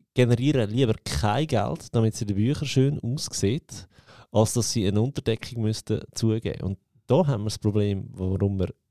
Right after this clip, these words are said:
zu wenig, ähm, Geld in den Pensionskassen drin haben.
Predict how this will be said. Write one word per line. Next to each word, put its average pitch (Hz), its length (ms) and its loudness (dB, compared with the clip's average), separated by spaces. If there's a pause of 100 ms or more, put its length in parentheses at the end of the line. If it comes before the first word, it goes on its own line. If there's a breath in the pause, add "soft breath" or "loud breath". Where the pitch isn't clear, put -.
zu - 140 -4
wenig, 92 360 -4 (260)
ähm, 90 520 -2 (140)
Geld 82 260 -4
in 101 60 -10
den - 100 -20
Pensionskassen 95 960 -6 (260)
drin 95 320 -4 (240)
haben. 107 280 -2